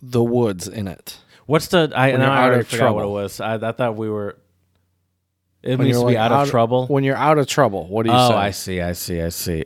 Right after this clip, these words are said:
Speaker 2: Oh, you're out of the woods? Is that, that
Speaker 1: There
Speaker 2: what you
Speaker 1: we
Speaker 2: would say?
Speaker 1: go. Very good.
Speaker 2: I've
Speaker 1: That's
Speaker 2: never
Speaker 1: what Austin
Speaker 2: heard or said
Speaker 1: Schneider
Speaker 2: that in my
Speaker 1: sang. Yeah.
Speaker 2: life.
Speaker 1: You've never heard that? Yeah, to be out of the woods, or we're not out of the woods just yet.
Speaker 2: I've heard that.
Speaker 1: Yeah.
Speaker 2: But then people don't follow that up by saying, "All right, we're out of the woods."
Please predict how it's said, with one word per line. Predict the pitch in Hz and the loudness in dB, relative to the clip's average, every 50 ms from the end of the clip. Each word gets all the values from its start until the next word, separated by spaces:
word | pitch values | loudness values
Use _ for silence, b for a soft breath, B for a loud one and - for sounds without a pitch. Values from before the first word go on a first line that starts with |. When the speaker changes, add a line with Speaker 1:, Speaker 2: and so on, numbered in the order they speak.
| _ _ - | _ _ -2
Speaker 2:
Oh, | 120 127 131 127 120 110 104 98 90 - | 0 2 4 4 4 2 2 0 -4 -6
you're | - 110 117 110 | -6 -4 0 2
out | 107 113 120 | 4 4 4
of | 120 | 4
the | 113 107 | 2 2
woods? | 101 104 110 127 143 135 | 2 2 2 2 2 0
Is | 127 110 98 | -2 -2 -2
that, | 120 - 107 | -2 -2 0
that | 107 - | 0 2
Speaker 1:
There | 147 156 | 2 2
Speaker 2:
what | 180 | 2
you | 208 220 | 2 2
Speaker 1:
we | - | 0
Speaker 2:
would | - 180 | 0 0
say? | 165 170 | 0 2
Speaker 1:
go. | 160 156 147 143 139 131 123 | 2 2 2 2 2 0 -2
Very | 113 117 123 139 160 160 147 | -2 -2 -2 0 0 0 0
good. | 139 156 160 160 143 123 107 - - - | 0 0 0 0 0 -2 -4 -8 -4 0
Speaker 2:
I've | 107 113 117 104 | 2 2 2 2
Speaker 1:
That's | 113 147 160 - 110 107 | 2 2 2 2 4 4
Speaker 2:
never | 123 113 | 2 2
Speaker 1:
what | 107 147 | 2 2
Austin | 147 160 160 135 139 143 | 2 2 4 4 4 4
Speaker 2:
heard | 143 147 | 4 2
or | 113 | 2
said | 104 110 | 2 2
Speaker 1:
Schneider | 113 143 147 156 151 143 127 | 2 2 2 4 4 2 2
Speaker 2:
that | 107 101 | 0 0
in | 101 101 | -2 -2
my | 95 90 | -2 -4
Speaker 1:
sang. | 87 87 | -4 -4
Yeah. | 87 90 87 87 120 | -4 -2 0 0 -2
Speaker 2:
life. | 107 - - b b b b b b b b b | -2 -4 -8 b b b b b b b b b
Speaker 1:
You've | 143 139 | -2 0
never | 185 190 185 | 2 4 4
heard | 170 180 175 | 4 4 4
that? | 196 202 190 | 2 2 2
Yeah, | 202 180 147 | 2 0 0
to | - - 147 | 0 -2 -2
be | 139 143 | -2 0
out | 147 117 143 147 | 2 2 2 2
of | 151 | 2
the | 139 135 | 2 0
woods, | 131 139 156 170 190 208 - - - - | 2 2 0 0 -2 -4 -10 -12 -6 0
or | 156 143 151 | 2 2 4
we're | 147 156 147 | 4 4 2
not | 139 143 151 165 170 | 2 2 2 2 2
out | - 139 151 147 | 2 2 2 2
of | 147 139 131 135 | 2 0 0 0
the | 139 | 0
woods | 131 131 139 143 139 120 - | 2 2 2 0 0 -2 -6
just | - - 135 127 - - | -4 -2 -2 -2 -4 -2
yet. | - 120 123 143 170 - _ _ _ _ - | 0 2 2 2 0 -2 _ _ _ _ -2
Speaker 2:
I've | - 117 110 | 0 2 2
heard | 117 135 131 113 | 4 2 2 4
that. | 104 110 120 120 101 87 - - - - - - | 4 4 4 4 4 0 -2 -10 -14 -16 -14 -6
Speaker 1:
Yeah. | - 135 131 135 | 0 4 4 4
Speaker 2:
But | - | 6
then | - 151 151 147 143 131 | 4 4 2 2 -2 -4
people | - - 156 151 160 160 143 | -2 -2 -2 0 2 2 2
don't | 147 139 127 131 | 2 2 0 2
follow | - 139 139 131 131 | 2 2 4 4 4
that | 120 123 123 | 4 4 4
up | 127 | 4
by | - 117 110 | 4 2 0
saying, | - - 123 117 113 113 | 0 0 0 0 0 2
"All | 120 127 131 | 4 4 4
right, | 117 95 85 - - | 4 2 -2 -6 -10
we're | - 87 | -10 -8
out | 87 95 107 113 | -6 -6 -4 -2
of | 117 | -2
the | 120 117 | -2 -2
woods." | 104 101 87 76 71 - - - - | -2 -4 -6 -8 -12 -16 -20 -20 -20